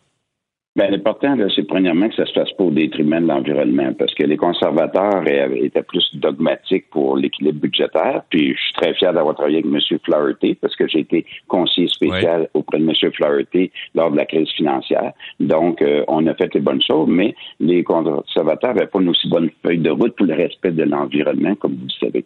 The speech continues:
Speaker 1: Donc, euh, moi, je suis pas dogmatique. Je pense que le gouvernement en place a fait des bonnes choses durant, euh, cette crise de la covid, parce que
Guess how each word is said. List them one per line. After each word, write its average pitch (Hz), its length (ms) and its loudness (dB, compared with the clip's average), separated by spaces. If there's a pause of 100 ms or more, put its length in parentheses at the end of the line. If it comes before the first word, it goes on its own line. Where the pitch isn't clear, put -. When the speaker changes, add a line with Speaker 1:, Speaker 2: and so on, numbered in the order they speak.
(320)
Speaker 1:
Donc, 95 340 2
euh, 82 360 2 (280)
moi, 90 240 4
je - 60 -2
suis - 120 -2
pas 104 160 0
dogmatique. 82 640 0 (280)
Je 85 120 0
pense 101 340 0
que 87 100 2
le 80 140 2
gouvernement 80 500 0
en 69 40 -2
place 98 300 -2
a 67 80 0 (120)
fait 107 280 0
des 71 200 0
bonnes 82 340 0 (120)
choses 95 320 2
durant, 76 460 -2
euh, 67 340 -4
cette - 140 -2
crise 85 240 0
de 73 60 -2
la 69 80 0
covid, - 580 -2 (260)
parce 90 180 0
que - 80 0